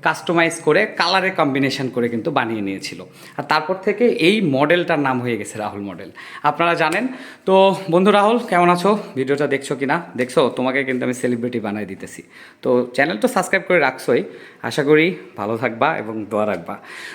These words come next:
তো দর্শক, আপনারা কেমন আছেন কমেন্টের মাধ্যমে জানাবেন। এখন অনেকে হয়তো রাগারাগি করবেন, "ভাইয়া, অ্যালবিনো বোর্ড আসলো কই থেকে, ব্ল্যাক কালারের বোর্ড আসলো কই থেকে? আমাদের অর্ডার প্রায় পনেরো দিন, বিশ দিন, এক মাস দেরি হয়ে যাইতেছে।" টেনশন নেবেন না, আর একেবারেই আমার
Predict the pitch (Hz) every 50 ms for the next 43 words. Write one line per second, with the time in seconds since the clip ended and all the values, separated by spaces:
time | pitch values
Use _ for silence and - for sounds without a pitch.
0 | - - 190 196 196 185 190 202 196 - 202 139 - - - - 151 - - 190
1 | 185 185 - 165 156 147 143 131 117 - 123 104 104 - 139 156 156 165 165 160
2 | 156 139 135 147 151 127 131 131 131 131 127 160 180 196 - - 131 - 170 160
3 | 156 156 156 156 165 170 170 170 - 131 135 127 135 139 131 123 120 139 139 135
4 | 135 135 - 120 113 120 120 110 127 135 143 156 165 175 180 160 156 151 147 147
5 | 160 160 170 156 139 151 135 135 131 - - 156 131 139 139 135 - 131 131 -
6 | 151 165 170 - - - - - - 117 151 160 160 - - 156 139 123 120 113
7 | 98 95 107 95 101 98 - - - - 107 92 - 107 117 123 131 156 147 156
8 | 151 147 143 135 135 135 - 147 139 131 135 - 156 160 165 156 147 131 139 127
9 | 117 123 120 113 117 123 120 120 127 - - - 135 127 113 110 113 110 107 107
10 | 101 95 92 90 - - - - - - - - - - - - - - _ _
11 | - 170 165 180 180 196 202 190 185 185 180 185 180 185 185 196 220 254 247 -
12 | - - - 127 127 123 - - 147 - - 175 175 156 160 156 151 175 202 214
13 | 202 151 143 143 147